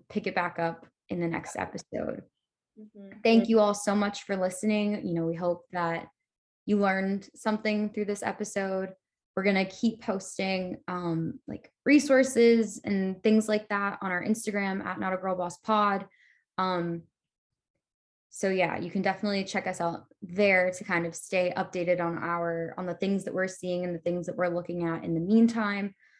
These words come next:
Speaker 2: Mm-hmm.
Speaker 1: Um, but yeah, thank you guys so much for listening, and we'll see you guys in the next episode.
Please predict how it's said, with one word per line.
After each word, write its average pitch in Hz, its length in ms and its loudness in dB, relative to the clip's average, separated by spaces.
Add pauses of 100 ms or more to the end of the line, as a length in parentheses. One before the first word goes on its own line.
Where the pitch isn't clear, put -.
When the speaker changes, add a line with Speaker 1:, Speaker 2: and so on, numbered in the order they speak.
(100)
Speaker 2:
Mm-hmm. 240 300 -14
Speaker 1:
Um, 160 400 -2 (840)
but 185 140 0
yeah, 175 260 0
thank 180 260 -2
you 185 80 -6
guys 180 220 2
so 196 80 -4
much 196 220 -4
for 190 120 -6
listening, 180 440 -2
and 175 100 -2
we'll 170 120 0
see - 160 -8
you 170 60 -2
guys 160 280 0
in 170 120 -6
the 165 80 0
next 160 220 -4
episode. - 540 -10